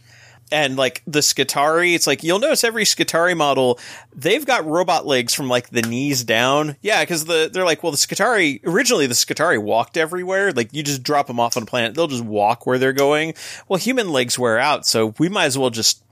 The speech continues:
hey, once somebody's a Skitarii, just start replacing parts. Just easier for everyone. <laughs> Yeah, the Me-, the Mechanicus are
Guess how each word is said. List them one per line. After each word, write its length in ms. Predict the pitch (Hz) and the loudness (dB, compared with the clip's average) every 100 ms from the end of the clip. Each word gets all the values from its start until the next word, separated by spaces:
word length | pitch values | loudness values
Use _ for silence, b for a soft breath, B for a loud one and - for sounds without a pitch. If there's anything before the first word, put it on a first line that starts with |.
| 175 | -2
hey, 140 | 165 | -2
once 240 | 123 165 | 0 0
somebody's 420 | - 185 160 143 113 | 2 0 2 0 0
a 40 | |
Skitarii, 640 | 104 - 117 123 143 156 - _ _ - | -2 -4 -2 0 2 0 -4 _ _ -2
just 180 | 117 - | 0 0
start 220 | 127 107 | 0 -2
replacing 480 | 101 - 98 - 92 | -4 -4 -2 -4 -6
parts. 540 | 82 87 90 - - B B _ _ | -6 -4 -2 -2 -2 B B _ _
Just 200 | 202 - | 0 0
easier 340 | 135 110 104 92 | 2 0 0 -2
for 220 | - 82 | 0 2
everyone. 560 | 85 92 90 92 90 98 B | 2 -2 -4 -4 -6 -10 B
<laughs> 220 | B B B B _ _ b b b | B B B B _ _ b b b
Yeah, 440 | 208 254 233 202 151 - | -4 0 2 2 0 0
the 100 | 180 | 2
Me-, 120 | 196 - - | 2 -2 -4
the 140 | 175 | -2
Mechanicus 880 | 220 226 - 262 349 392 277 240 - - | -2 -4 -4 -2 0 0 0 -2 -2 0
are 440 | 156 147 131 - | 0 2 0 -2